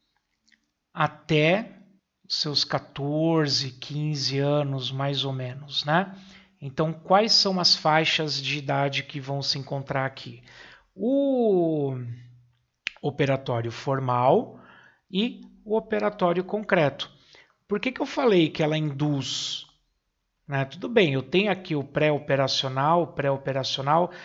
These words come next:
só que aqui eu estaria entrando na, na, na,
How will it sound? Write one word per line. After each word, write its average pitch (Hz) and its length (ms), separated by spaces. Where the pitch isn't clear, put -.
só - 220
que 160 140
aqui 175 340
eu 190 80
estaria 190 340
entrando 180 560
na, 190 600
na, 165 280
na, 147 1080